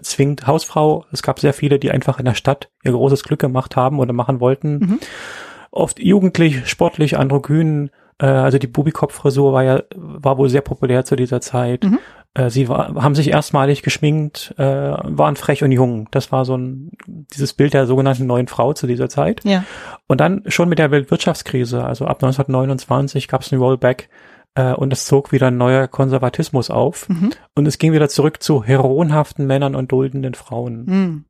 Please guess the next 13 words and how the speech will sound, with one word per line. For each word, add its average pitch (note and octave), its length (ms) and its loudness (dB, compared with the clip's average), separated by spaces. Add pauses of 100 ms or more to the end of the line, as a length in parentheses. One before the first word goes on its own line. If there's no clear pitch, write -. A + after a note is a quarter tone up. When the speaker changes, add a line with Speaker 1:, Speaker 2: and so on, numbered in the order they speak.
(140)
Speaker 1:
Und C3+ 100 2
das A#2+ 120 2
hat C3+ 120 2
sich C#3+ 120 4
natürlich C3+ 320 2
dann B2+ 220 0
mit B2+ 160 -4 (180)
der A#2+ 360 0
N-S-Zeit C3 600 0
noch - 240 -6
weiter A#2+ 220 0
verstärkt. B2 580 -4
Speaker 2:
Ja. F#3 180 -2